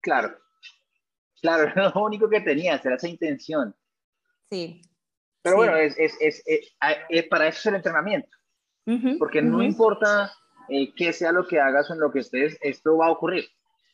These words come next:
Speaker 2: Sí, sí. Entonces,
Speaker 1: Yoram,
Speaker 2: pues
Speaker 1: muy buena. Gracias. Ha sido
Speaker 2: de
Speaker 1: divertido.
Speaker 2: nada, amigo. Sí. Y
Speaker 1: Gracias
Speaker 2: seguro
Speaker 1: por estar aquí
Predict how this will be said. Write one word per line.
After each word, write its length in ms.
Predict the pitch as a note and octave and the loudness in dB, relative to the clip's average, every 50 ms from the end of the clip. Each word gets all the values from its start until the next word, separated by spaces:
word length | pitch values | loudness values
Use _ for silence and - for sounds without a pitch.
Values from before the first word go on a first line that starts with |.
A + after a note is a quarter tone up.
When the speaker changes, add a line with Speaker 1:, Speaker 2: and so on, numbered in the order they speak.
| _ _ _ _ _ _ _ _ _ _ _ _ _ _ _ _ _ _ _ _ - | _ _ _ _ _ _ _ _ _ _ _ _ _ _ _ _ _ _ _ _ 0
Speaker 2:
Sí, 300 | A3 A3 E3+ E3 E3+ - _ _ _ _ _ _ _ | 0 0 0 0 -4 -12 _ _ _ _ _ _ _
sí. 440 | - - A3 A3 E3+ E3 E3+ - _ _ _ _ _ _ _ _ _ _ _ _ _ _ _ _ _ _ _ - _ _ _ _ _ _ _ _ _ _ _ _ _ _ _ _ _ _ | -4 0 2 2 2 0 -4 -10 _ _ _ _ _ _ _ _ _ _ _ _ _ _ _ _ _ _ _ -20 _ _ _ _ _ _ _ _ _ _ _ _ _ _ _ _ _ _
Entonces, 340 | - A#3+ A#3 A3+ G#3+ - | -2 0 2 4 4 6
Speaker 1:
Yoram, 320 | G3 G3 F#3 D#3 B2+ - - _ - _ | 6 6 4 2 -2 -6 -12 _ -8 _
Speaker 2:
pues 300 | - A3 G#3 G#3 - - | -2 -2 -2 -2 -4 -6
Speaker 1:
muy 140 | C#3 D#3 F3 | -4 -2 2
buena. 420 | F3 F3+ F3+ E3+ D3+ C3 - - - _ _ _ _ - - _ _ | 2 2 2 2 0 -2 -4 -8 -16 _ _ _ _ -20 -20 _ _
Gracias. 580 | - D3+ E3+ E3+ - G3 D#3+ C3+ - - - - - - _ _ - D3+ - - - _ _ - | 0 0 0 2 2 2 2 2 -2 -8 -14 -16 -20 -20 _ _ -20 -20 -20 -20 -20 _ _ -8
Ha 80 | B2+ | -4
sido 160 | - E3+ F3+ | 0 2 4
Speaker 2:
de 60 | F#3+ F#3+ | 6 6
Speaker 1:
divertido. 260 | F#3+ F3 A3+ A#3 A#3+ | 6 6 4 4 6
Speaker 2:
nada, 160 | A#3+ A#3+ A#3+ | 6 6 6
amigo. 420 | A3+ A3+ G#3+ G3 F#3 F3+ F3+ - _ _ _ _ _ _ _ _ _ _ | 4 2 2 0 -2 -2 -4 -10 _ _ _ _ _ _ _ _ _ _
Sí. 540 | - - G#3+ A#3 B3+ A#3 F#3 F3 F3 - _ _ _ _ _ _ _ _ | -6 -2 0 2 2 2 0 -2 -6 -12 _ _ _ _ _ _ _ _
Y 120 | - C4+ C4+ | -4 -4 0
Speaker 1:
Gracias 120 | - C4+ C4+ | 2 2 2
Speaker 2:
seguro 240 | D4 C#4+ - - | 2 2 0 0
Speaker 1:
por 80 | - - | 2 2
estar 60 | C#4 C4 | 2 2
aquí 80 | - | 0